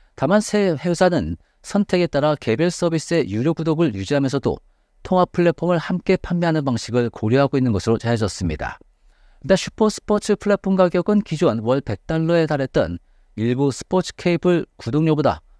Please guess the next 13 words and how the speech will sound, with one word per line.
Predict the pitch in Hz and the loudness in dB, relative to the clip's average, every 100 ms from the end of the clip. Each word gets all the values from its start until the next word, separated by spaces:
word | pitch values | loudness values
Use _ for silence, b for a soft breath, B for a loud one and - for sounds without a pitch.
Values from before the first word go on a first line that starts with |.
| _ | _
훨씬 | 165 165 180 | -2 0 2
더 | 170 | 2
저렴하게 | 151 - 117 127 98 113 | 0 0 0 0 2 0
책정될 | - - 170 165 151 | -2 -6 -2 0 0
것으로 | - 120 107 110 | 0 -2 -2 0
보입니다. | 113 98 80 - - _ _ _ _ _ - | 2 2 0 -6 -10 _ _ _ _ _ -6
앞서 | 127 214 | 0 2
미국 | 165 202 | 2 0
스포츠 | - - 202 - | 0 -2 -2 -4
케이블 | - 196 196 185 | -2 0 0 -2
방송사들은 | 180 170 170 165 180 185 | -2 -2 -2 0 0 0
시청자 | 151 - - 180 170 156 | -2 -4 -2 0 2 0
감소로 | 135 135 151 92 | 0 0 2 2